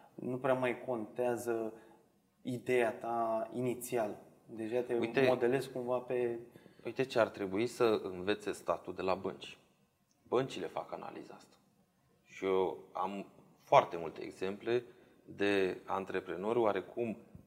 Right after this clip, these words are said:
Speaker 2: uh, supărați că de ce banca nu le dă bani, deși afacerea lor este înfloritoare sau e bună sau e veche. Am întâlnit și treaba asta, "Domne, am afacere de,
Speaker 1: douăzeci de
Speaker 2: de
Speaker 1: ani.
Speaker 2: douăzeci de ani și m-au respins de la bancă, ba, e vina contabilului, ba, n-a știut ăla ce să facă prin acte."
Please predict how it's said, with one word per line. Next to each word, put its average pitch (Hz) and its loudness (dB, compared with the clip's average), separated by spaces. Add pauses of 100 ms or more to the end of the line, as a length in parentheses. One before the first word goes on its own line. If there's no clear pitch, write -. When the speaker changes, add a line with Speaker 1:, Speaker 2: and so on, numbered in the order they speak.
Speaker 2:
uh, 98 4
supărați 123 4
că 117 -2
de 104 -2
ce - -4
banca 113 0
nu 107 -2
le 107 2
dă 101 0
bani, 92 -2 (160)
deși 107 -2
afacerea 107 2
lor 107 2
este 104 -2 (240)
înfloritoare 107 4
sau 95 2
e 98 8
bună 95 0
sau 95 4
e 92 6
veche. 107 2
Am 85 -4
întâlnit 98 -4
și - -14
treaba 92 2
asta, 101 0
"Domne, 104 0
am 95 2
afacere 92 0
de, 90 2
Speaker 1:
douăzeci 117 0
de - -
Speaker 2:
de 95 4
Speaker 1:
ani. 95 2
Speaker 2:
douăzeci 98 6
de 90 2
ani 104 4 (260)
și - -6
m-au 101 4
respins 101 2
de 95 4
la 90 6
bancă, 107 4
ba, 107 4
e 98 4
vina 95 0
contabilului, 95 2
ba, 98 4
n-a 98 0
știut - -4
ăla 87 2
ce - -10
să - -16
facă 87 -10
prin 87 -10
acte." - -12